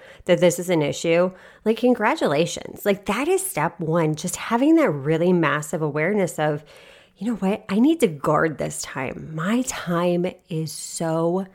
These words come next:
sacred. I can't just be throwing it away, scrolling for inspiration on social media. And at the same time, you can't be wasting your time doing things that aren't converting."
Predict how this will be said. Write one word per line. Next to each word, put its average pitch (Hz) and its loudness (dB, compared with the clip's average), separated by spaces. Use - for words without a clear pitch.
sacred. - -6
I 190 -4
can't 214 2
just - 0
be 220 2
throwing 180 2
it 202 0
away, 156 -4
scrolling 214 0
for 214 -2
inspiration 170 -2
on 156 -2
social 156 -6
media. 147 -4
And 220 -4
at 233 -4
the 247 -4
same 233 2
time, 277 -2
you 226 -2
can't - -4
be 233 0
wasting 254 0
your 202 0
time 190 0
doing 277 0
things 277 0
that - -2
aren't 185 2
converting." 165 -2